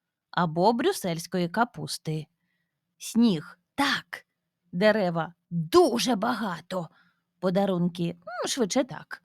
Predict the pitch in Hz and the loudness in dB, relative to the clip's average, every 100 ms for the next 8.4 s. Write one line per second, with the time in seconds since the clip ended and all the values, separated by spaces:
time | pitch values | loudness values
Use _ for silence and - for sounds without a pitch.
0 | _ _ _ _ - 254 208 170 170 - | _ _ _ _ -2 0 2 -2 -4 -10
1 | _ _ _ _ - 262 330 302 370 381 | _ _ _ _ -12 -2 0 2 4 4
2 | 330 247 302 277 196 180 - _ _ _ | 6 6 6 2 0 -6 -12 _ _ _
3 | _ _ _ _ 202 208 180 190 - 170 | _ _ _ _ 0 0 0 -4 -6 -10
4 | 156 _ _ _ _ - 185 196 185 170 | -10 _ _ _ _ -4 0 2 0 -2
5 | 175 _ _ _ _ _ _ _ _ _ | -6 _ _ _ _ _ _ _ _ _
6 | _ _ _ - 175 160 208 349 - 285 | _ _ _ 6 6 8 8 6 4 4
7 | 262 240 175 165 170 165 165 156 160 156 | 6 4 4 4 6 6 4 4 2 2
8 | 170 - 156 247 | 0 0 2 2